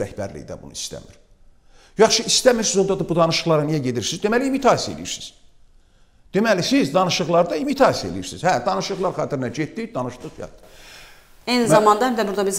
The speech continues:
Speaker 2: vaxt qazanma
Speaker 1: Bilirsiniz,
Speaker 2: məsələsinə deyə bilərik.
Speaker 1: bunlarla, bunlar, mən belə başa düşdüm ki, bunlarla diplomatiya, siyasət dilində danışmaq mümkün deyil. Bunlar nə siyasət başa düşürlər, nə diplomatiya başa düşürlər, nə razılaşma başa düşürlər.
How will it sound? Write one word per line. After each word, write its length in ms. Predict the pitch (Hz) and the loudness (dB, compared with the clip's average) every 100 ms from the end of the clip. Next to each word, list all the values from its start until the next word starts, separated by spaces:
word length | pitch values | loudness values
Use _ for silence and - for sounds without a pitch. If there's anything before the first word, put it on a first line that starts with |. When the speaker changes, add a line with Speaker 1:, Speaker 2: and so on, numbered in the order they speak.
| 220 | 0
Speaker 2:
vaxt 220 | 208 - | 0 0
qazanma 320 | 196 190 202 | -2 2 4
Speaker 1:
Bilirsiniz, 420 | 180 233 - 208 143 | 4 2 2 4 4
Speaker 2:
məsələsinə 100 | - 151 | 2 4
deyə 120 | 170 | 6
bilərik. 340 | 180 190 151 151 | 8 8 6 4
Speaker 1:
bunlarla, 440 | 170 180 143 - - | 2 2 0 -4 -6
bunlar, 260 | 147 151 160 - | -4 0 -2 -2
mən 180 | 147 147 120 | -4 -4 0
belə 240 | 143 123 | 0 0
başa 220 | 117 120 | -2 -6
düşdüm 300 | - - 113 | -8 -10 -10
ki, 200 | 95 95 85 | -8 -10 -6
bunlarla 460 | 127 156 135 123 101 104 | -2 -2 -2 -4 -6 -8
diplomatiya, 580 | 117 127 135 135 110 90 | -8 -6 -6 -6 -6 -8
siyasət 400 | - 107 131 113 | -6 -8 -8 -12
dilində 300 | 110 107 101 92 | -10 -8 -8 -8
danışmaq 500 | 104 104 - 120 143 - _ _ - | -8 -8 -8 -8 -10 -14 _ _ -8
mümkün 380 | 117 110 135 104 | -6 -6 -6 -6
deyil. 220 | 78 - - - 156 | -8 -12 -20 -12 0
Bunlar 240 | 185 156 | 2 2
nə 100 | 127 - | -2 -2
siyasət 400 | 127 - 131 - | -2 -2 -4 -4
başa 180 | 135 | -4
düşürlər, 420 | 151 - 156 160 165 - - | -4 -6 -4 -4 -6 -12 -4
nə 100 | 156 135 | -2 -2
diplomatiya 520 | 139 135 143 143 165 | 0 2 2 2 0
başa 220 | 147 175 | 0 0
düşürlər, 400 | 156 - 160 165 - - | -2 -4 -2 -2 -4 -4
nə 140 | 175 175 | 2 4
razılaşma 520 | 156 117 104 - 120 | 4 2 -4 -4 -4
başa 200 | 123 147 | -2 -4
düşürlər. 280 | - 143 | -4 -4